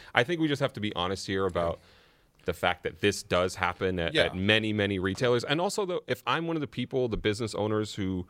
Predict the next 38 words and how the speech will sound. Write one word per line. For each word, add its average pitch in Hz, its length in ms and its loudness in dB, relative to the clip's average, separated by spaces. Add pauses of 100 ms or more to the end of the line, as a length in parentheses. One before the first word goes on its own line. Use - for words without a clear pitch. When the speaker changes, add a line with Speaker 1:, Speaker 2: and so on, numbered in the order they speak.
(280)
Speaker 1:
owns 107 500 0
or 90 220 2
runs 92 320 0
one 98 120 0
of 98 60 0
those 95 160 2
other 95 180 0
sneaker 101 340 -4
stores, 101 300 0 (140)
I 113 160 2
would 139 160 -4
be 101 140 0
upset 92 260 -2
about 92 200 2
this 92 140 -4
because 92 380 -4
I 107 140 2
would 117 160 -2
say, 95 280 2 (360)
"Hey, 117 360 0 (280)
how 120 200 0
come 123 200 -4
Nike 110 320 -2
is 95 100 -2
not 95 200 0
holding 98 280 -2
this 92 120 -4
person 90 380 -4
accountable 92 640 -2
to - 100 -16
the 85 80 -4
standard 90 400 -2
that 82 160 -2
I'm 107 240 0
being 92 220 0
held 85 220 -4
accountable 82 440 -6
to?" 82 300 -6